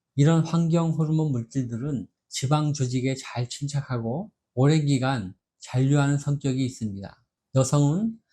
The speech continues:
남성에 비해 피하 지방이 상대적으로 많죠. 특히 피하 지방이 많은 조직은 유방과 피부입니다.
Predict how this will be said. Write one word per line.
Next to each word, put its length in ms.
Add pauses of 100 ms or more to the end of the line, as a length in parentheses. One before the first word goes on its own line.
(240)
남성에 520
비해 460 (180)
피하 240
지방이 460
상대적으로 640
많죠. 560 (220)
특히 440
피하 300
지방이 400
많은 380
조직은 600 (280)
유방과 720 (140)
피부입니다. 680